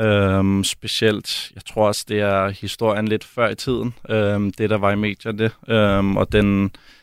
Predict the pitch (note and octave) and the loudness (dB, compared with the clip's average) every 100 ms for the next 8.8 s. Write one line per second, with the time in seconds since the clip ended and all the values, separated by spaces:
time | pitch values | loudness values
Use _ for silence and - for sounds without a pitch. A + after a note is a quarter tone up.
0 | _ - G#2 G2 G2+ G#2+ G#2+ A2+ A2 - | _ -2 0 4 4 4 4 -2 -4 -4
1 | G2+ F#2+ G2 - G2+ - G2 F#2+ F#2+ - | -4 -4 -4 -4 -4 2 4 4 2 0
2 | G2 - G2+ - G#2+ G2+ - A2 G2 F#2+ | -4 -2 -4 -2 0 0 2 2 2 2
3 | G2 F#2+ G#2 - - G#2 G2 - _ _ | 0 0 0 -2 0 2 2 -2 _ _
4 | - _ - G#2 A#2+ A2+ - A2 G#2 G2+ | -20 _ -16 -4 0 2 4 4 4 4
5 | G2+ - G#2 A#2 G#2+ A2 G2+ G2 G2 G2 | 2 0 -2 0 0 0 0 0 0 -2
6 | - A2 G#2 G#2 A2+ G2+ G#2+ A2+ - A2+ | 0 0 0 0 -2 0 -2 -2 -4 2
7 | G2+ G2 F#2+ F#2 F#2+ G2+ - A2 - - | 4 4 2 2 2 2 2 0 0 -4
8 | - - A2 G1+ - E2+ E2+ E2 | -6 -8 -4 -2 -2 -4 -6 -10